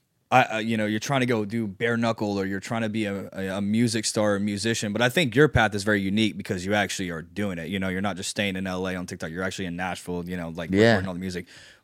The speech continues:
Speaker 1: I wanna know, when did you get into the Hype House, though? Was it the Hype House that you were in?
Speaker 2: Yeah, yeah.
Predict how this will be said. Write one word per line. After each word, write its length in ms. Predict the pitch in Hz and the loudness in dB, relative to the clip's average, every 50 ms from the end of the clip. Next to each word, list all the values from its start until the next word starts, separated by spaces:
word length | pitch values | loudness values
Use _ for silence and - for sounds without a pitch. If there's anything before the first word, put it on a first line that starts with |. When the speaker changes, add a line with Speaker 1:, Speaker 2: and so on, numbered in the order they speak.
| - - - | -18 -8 0
Speaker 1:
I 140 | - 123 180 | 4 6 6
wanna 160 | 190 151 120 | 8 6 6
know, 120 | 117 113 107 | 6 6 6
when 180 | 107 135 170 | 6 6 4
did 180 | 170 170 147 131 | 4 4 2 2
you 60 | 131 | 2
get 160 | 113 127 127 | 4 6 6
into 180 | 117 110 - - | 6 4 2 -2
the 100 | 95 87 | -2 0
Hype 220 | - 107 110 - - | 4 4 4 4 2
House, 260 | 87 80 65 - - | -2 -4 -4 -6 -6
though? 280 | - 64 55 - - - - | -6 -8 -10 -12 -14 -14 -8
Was 220 | - 101 110 113 143 | -2 0 2 2 2
it 80 | 135 | 2
the 60 | 123 | 2
Hype 260 | 110 - 120 151 170 - | 4 6 8 8 10 10
House 240 | 196 190 196 190 | 10 10 10 8
that 120 | - 196 190 | 8 6 8
you 100 | 196 196 | 8 8
were 100 | 190 196 | 10 10
in? 220 | 208 214 214 208 | 10 10 8 8
Speaker 2:
Yeah, 320 | 120 135 147 147 139 139 131 | 8 8 8 8 8 8 10
yeah. 300 | 123 123 127 117 110 | 10 12 12 10 10